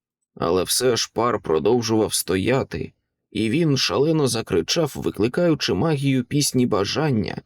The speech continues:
посилаючи розкид жахливих образів, намагаючись захиститись. Пролунали завивання страху, і нападники відсахнулись. Цього разу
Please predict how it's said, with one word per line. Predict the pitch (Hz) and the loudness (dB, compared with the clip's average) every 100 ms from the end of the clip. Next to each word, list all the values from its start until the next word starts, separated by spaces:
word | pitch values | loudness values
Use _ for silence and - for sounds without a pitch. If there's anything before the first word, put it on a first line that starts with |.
| _ _ _ _ - | _ _ _ _ -4
посилаючи | 73 - 87 104 113 107 - 101 | -2 0 0 2 2 0 0 0
розкид | - 117 135 - 127 | 0 0 0 0 -2
жахливих | 80 80 - 107 123 104 - | 0 -4 -2 0 2 0 0
образів, | - 143 127 123 110 113 - | 0 2 2 0 0 -4 -4
намагаючись | - 76 85 117 117 110 110 - - _ - | -6 -4 -2 2 2 2 -2 -4 -6 _ -8
захиститись. | - 71 101 - - 101 58 - - - - _ _ _ _ _ _ | -6 -2 0 -2 -2 -4 -4 -8 -10 -10 -12 _ _ _ _ _ _
Пролунали | - 101 117 160 185 180 | 0 2 2 2 4 4
завивання | 151 113 110 95 156 143 120 | 2 0 -2 -2 0 2 2
страху, | - - 82 80 - 147 117 - _ _ | 0 -2 -4 -4 -2 -2 -2 -6 _ _
і | - 95 | -4 -2
нападники | 78 - 139 127 120 107 117 107 139 | -2 -2 -2 0 -2 0 0 0 -2
відсахнулись. | - 85 - - 110 - 139 55 50 - - - - _ _ _ _ _ | -6 -6 -4 -6 -4 -2 0 -2 -8 -12 -12 -12 -14 _ _ _ _ _
Цього | - 80 90 120 170 | -2 0 2 2 2
разу | 165 165 151 139 | 2 0 0 0